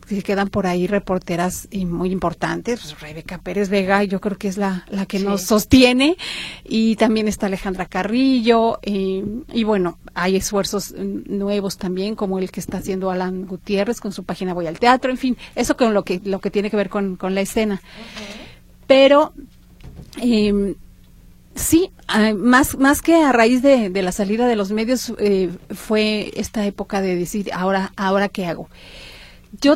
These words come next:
Speaker 1: durante muchos, muchos años, de manera, eh, paralela, eh, di talleres de redacción.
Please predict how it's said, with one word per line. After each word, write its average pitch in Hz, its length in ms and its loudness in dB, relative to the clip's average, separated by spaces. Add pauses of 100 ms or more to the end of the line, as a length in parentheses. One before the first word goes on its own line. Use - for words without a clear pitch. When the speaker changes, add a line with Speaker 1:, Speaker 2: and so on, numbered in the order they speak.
(140)
Speaker 1:
durante 233 480 0
muchos, 277 720 -2
muchos 240 420 0
años, 247 320 0 (100)
de 202 120 -4
manera, 214 760 0
eh, 165 240 -6 (120)
paralela, 208 640 0 (720)
eh, 220 240 2
di 240 220 4
talleres 214 440 4
de 240 80 2
redacción. 262 480 0